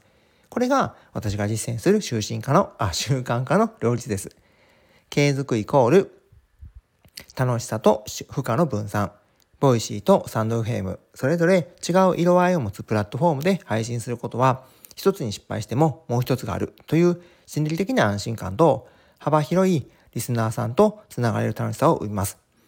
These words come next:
ダイエットでもこの負荷の分散と楽しさが重要です。もし運動ができない日があっても、食事の改善は続けます。これで全てを諦めるという挫折を防げます。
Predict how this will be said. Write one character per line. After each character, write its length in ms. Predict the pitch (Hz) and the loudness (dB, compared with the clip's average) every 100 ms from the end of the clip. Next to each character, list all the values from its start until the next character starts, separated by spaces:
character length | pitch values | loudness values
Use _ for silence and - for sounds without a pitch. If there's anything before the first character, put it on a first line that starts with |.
| _ _ _ - - | _ _ _ -20 0
ダ 120 | 254 | 2
イ 80 | 214 | 4
エ 20 | |
ッ 40 | |
ト 120 | 120 104 | 0 0
で 80 | |
も 220 | 123 156 110 | 4 4 4
こ 120 | 127 | 2
の 240 | 127 - | 2 0
負 80 | - - | -6 -2
荷 80 | 135 | 0
の 100 | 98 | 0
分 180 | 123 | -2
散 220 | 117 123 120 | -2 -4 2
と 260 | 196 - - | 2 2 -2
楽 180 | 101 | -6
し 40 | 104 | -4
さ 100 | 98 | 0
が 100 | 113 | 0
重 140 | 104 | 0
要 120 | 92 90 | -4 -4
で 100 | 98 | -6
す。 160 | - _ _ | -8 _ _
も 80 | 170 | -2
し 380 | 165 175 110 - | 2 2 0 -2
運 160 | 135 143 | 0 2
動 120 | 147 | 2
が 100 | 135 | 2
で 100 | 131 | -2
き 100 | 127 | -2
な 100 | 139 | -2
い 40 | 104 | -2
日 100 | 107 | -2
が 80 | 92 | -4
あ 40 | |
っ 40 | |
て 120 | 95 117 | -4 2
も、 260 | 147 131 - - | 2 2 -6 -14
食 220 | - 110 | -8 -4
事 80 | 110 | -4
の 80 | 113 | -2
改 220 | 131 120 | 0 2
善 100 | 139 | 2
は 80 | 156 | 0
続 200 | 101 98 | -2 -6
け 100 | 95 | -4
ま 100 | 92 | -6
す。 120 | - _ _ _ | -10 _ _ _
こ 100 | - | 2
れ 60 | 240 | 4
で 280 | 277 139 - - - | 4 0 -4 -20 -8
全 220 | - 135 | 0 0
て 100 | 117 | 2
を 120 | 98 | -2
諦 200 | - 123 | -2 0
め 100 | 120 | 0
る 60 | 123 | 0
と 80 | - | 0
い 80 | 135 | 0
う 40 | |
挫 460 | - 90 92 - 131 | 0 -6 -8 -2 0
折 40 | |
を 20 | |
防 180 | 127 101 | 0 -4
げ 100 | 87 | -4
ま 120 | 87 | -6
す。 140 | - | -10